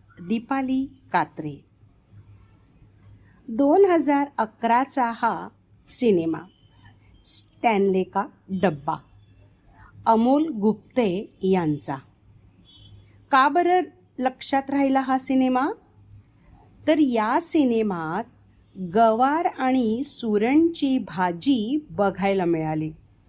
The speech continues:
ती माझ्यासाठी तशी नवीनच होती.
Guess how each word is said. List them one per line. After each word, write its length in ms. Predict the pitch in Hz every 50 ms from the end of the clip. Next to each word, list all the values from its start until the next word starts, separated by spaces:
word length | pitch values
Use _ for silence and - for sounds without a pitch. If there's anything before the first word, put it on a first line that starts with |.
| - - - - - - - - - - - -
ती 80 | 339
माझ्यासाठी 880 | 370 339 247 190 165 151 165 202 214 - 277 247 247 - 277 226 202 220 208 -
तशी 220 | 202 202 - 262
नवीनच 640 | 269 277 233 185 175 160 180 196 214 220 220 214 - -
होती. 240 | 156 151 - 151